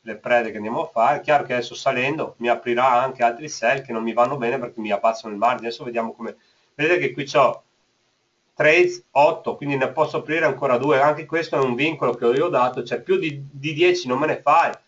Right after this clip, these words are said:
volendo posso ridurre questo, per il momento lo tengo così, ma va bene che sia così, ok?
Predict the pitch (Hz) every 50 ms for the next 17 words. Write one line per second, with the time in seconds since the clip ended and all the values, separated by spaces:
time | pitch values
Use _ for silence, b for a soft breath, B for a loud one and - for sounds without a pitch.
0 | _ _ _ - 147 143 151 170 185 180 - 147 135 - 147 139 127 123 135 147
1 | 143 139 - - 113 107 104 - - 175 190 180 160 160 175 180 190 160 127 -
2 | - 127 127 120 113 - - 95 - 117 127 120 - - _ _ _ _ _ _
3 | _ _ - 139 135 123 117 - 143 185 202 202 - 139 135 - 123 117 - 110
4 | 92 - 95 - - _ _ _ _ _ _ _ _ _ _ _ _ _ _ _
5 | _ 101 - - 165 175 175 -